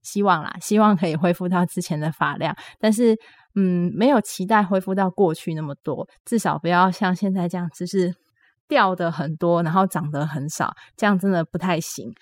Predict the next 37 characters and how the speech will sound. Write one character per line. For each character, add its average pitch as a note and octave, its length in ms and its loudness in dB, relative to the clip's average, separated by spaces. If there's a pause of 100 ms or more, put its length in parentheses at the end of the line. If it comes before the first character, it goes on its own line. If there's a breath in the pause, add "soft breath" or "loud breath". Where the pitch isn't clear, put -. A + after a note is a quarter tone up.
(160 soft breath)
所 D#3+ 200 -6
以， D#3+ 340 -4 (360 loud breath)
嗯， F#3 540 0 (220 loud breath)
经 D#4+ 200 -2
过 D4 200 6
以 E3 140 0
前 D#3+ 420 -4 (260)
光 B3+ 220 2
头 G#3+ 140 -2
的 E3+ 100 -6
状 F3 260 -2
况 E3+ 240 -2
之 E3 140 -8
后， E3 240 -2 (420 loud breath)
对 G3 200 0
于 E3 100 0
头 D#3+ 200 -6
发 E3+ 200 0
现 G3 160 -4
在 F3+ 100 0
好 D#3+ 160 -6
像 A3 220 4
真 G3+ 100 -2
的 F3 100 0
有 D3+ 60 -2
比 D3 80 -8
较 D#3+ 160 0
在 E3+ 240 0
乎 D#3 220 -4
一 D#3+ 80 -2
些， D3 240 -4
因 F#3+ 140 4
为 G3 200 6 (340 loud breath)
整 D#3+ 140 -2
个 F3+ 140 0
发 D#3+ 240 0
质 D#3+ 460 -2